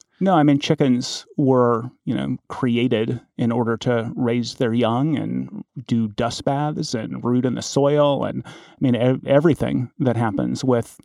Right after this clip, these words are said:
farm animals today, well, ninety-nine percent of, of farm animals, uh, is extraordinarily unnatural. They never raise their young. They never root, root around in the soil. They never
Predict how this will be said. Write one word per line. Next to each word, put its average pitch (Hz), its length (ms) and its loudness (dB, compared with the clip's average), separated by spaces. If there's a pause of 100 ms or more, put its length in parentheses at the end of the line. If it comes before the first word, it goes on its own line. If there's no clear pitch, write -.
farm 120 300 4
animals 117 340 0
today, 117 300 0
well, 120 200 2
ninety-nine 113 500 -2
percent 120 380 -4
of, 131 300 -8
of 120 160 -2
farm 117 280 2
animals, 117 420 0 (440)
uh, 117 200 0
is 123 180 0
extraordinarily 139 760 -2 (100)
unnatural. 113 600 0
They 117 100 -2
never 113 400 0 (180)
raise 113 360 0
their 113 160 0
young. 113 440 0
They 123 100 0
never 110 520 0
root, 113 240 -2 (160)
root 131 180 4
around 113 320 2
in 113 80 0
the 110 60 -2
soil. 117 360 0
They 117 120 -2
never 120 300 0